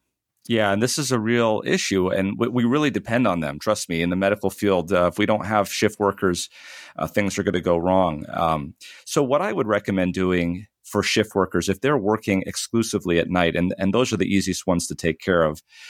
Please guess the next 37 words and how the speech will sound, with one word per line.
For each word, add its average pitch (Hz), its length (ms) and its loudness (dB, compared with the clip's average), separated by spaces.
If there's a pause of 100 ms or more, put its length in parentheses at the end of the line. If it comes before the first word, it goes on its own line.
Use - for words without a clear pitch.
(180)
uh, 87 100 0
because 90 380 0
they're 90 120 4
always 98 300 2
consistent, - 640 -2 (140)
is 120 160 2
to - 120 -4
be 123 240 0
consistent. - 680 -4
So 95 280 0 (540)
basically 113 460 0
switch - 400 -2
your 117 160 2
A 101 180 2
M 107 160 2
for 104 140 -2
your 90 120 2
P 95 240 -2
M. 73 220 -2
So 90 460 0
as 90 180 0
we 104 160 0
would 110 220 0
normally 101 320 2
get 95 180 0
up 98 260 0
at, 85 360 0 (100)
uh, 85 300 2
you - 80 -2
know, 85 100 2
five 90 340 0
or 92 60 -2
six - 260 -6
o'clock 90 380 -2
in 90 60 -2
the 87 80 -2
morning, 90 380 0